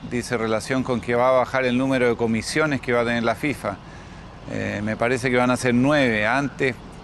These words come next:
puede ser que hayan sido veintisiete, veintiocho, ya, ya me pierdo un poco, pero esa baja va a significar que muchísimos que estaban en la fifa ya no van a poder estar porque no va a haber espacio simplemente. Y yo creo que eso también va a permitir seleccionar mejor a los que estén,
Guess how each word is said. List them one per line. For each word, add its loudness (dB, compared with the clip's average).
puede 0
ser -2
que -2
hayan 0
sido 0
veintisiete, 0
veintiocho, 0
ya, 0
ya 2
me 2
pierdo 2
un 0
poco, -2
pero 2
esa 2
baja 2
va 4
a 0
significar 0
que -2
muchísimos 0
que -2
estaban 2
en 0
la 2
fifa 0
ya 0
no 2
van 2
a 0
poder 2
estar 0
porque -2
no 0
va 2
a 2
haber 2
espacio -2
simplemente. -6
Y -2
yo 0
creo -2
que -2
eso -2
también 0
va 6
a 2
permitir 2
seleccionar 2
mejor 2
a 6
los 0
que -4
estén, -2